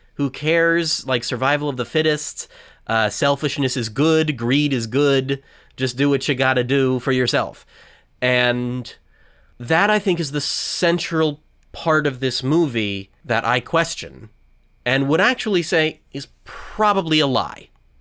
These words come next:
It may have been true for Kasdan, but I think is, is a pretty terrible and dishonest depiction of this generation.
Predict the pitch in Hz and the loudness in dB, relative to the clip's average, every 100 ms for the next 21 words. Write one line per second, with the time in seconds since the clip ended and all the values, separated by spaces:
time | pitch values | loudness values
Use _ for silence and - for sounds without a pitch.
0 | _ _ _ - _ 139 143 127 143 202 | _ _ _ -20 _ 0 2 4 4 4
1 | 233 196 196 180 185 170 - 156 202 214 | 4 2 0 0 -2 0 -2 -2 0 0
2 | 175 113 - - _ _ _ _ _ _ | 0 -4 -12 -14 _ _ _ _ _ _
3 | _ _ 143 - 165 185 156 135 139 123 | _ _ -2 2 2 2 0 0 -2 -2
4 | 131 131 117 120 - 240 254 220 - 165 | -2 -4 -2 -6 -4 -2 -2 -4 -2 2
5 | 165 151 143 120 113 127 - 190 131 98 | 2 2 0 -2 0 0 2 2 2 -2
6 | - 117 156 - 123 107 104 - 98 101 | -4 -4 -4 -4 -6 -4 -4 -4 -4 0
7 | 180 196 - | 0 0 -4